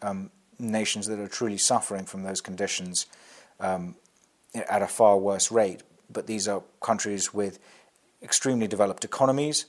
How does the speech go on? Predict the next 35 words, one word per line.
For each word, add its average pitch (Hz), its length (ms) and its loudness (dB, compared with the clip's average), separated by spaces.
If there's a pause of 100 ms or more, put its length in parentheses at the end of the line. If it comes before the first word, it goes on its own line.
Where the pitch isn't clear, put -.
(120)
that 104 120 -2
are 95 40 -4
very 101 320 6
vibrant, 107 440 4 (200)
high - 280 12
growth 107 380 4
rates, 104 380 0 (720)
and, 98 380 0
uh, 98 140 4
great 95 240 0
diversity 98 480 0
in 95 80 -6
what 87 100 -6
they're 92 80 -6
doing. 92 300 -2 (100)
Still - 240 8
reliance 131 520 8
on 117 100 -2
certain 107 360 6
exports, 104 460 -6
especially 107 380 -2
natural 101 320 -6
resources, 98 500 -2
but, - 260 0 (320)
uh, 113 180 -8
clear 139 300 6
moves 123 360 4
away 104 480 4
and 104 160 -2
successful - 440 2
moves 101 240 -2
away 92 260 -2
that 95 120 -6
are 95 80 -2
ongoing. 95 600 -4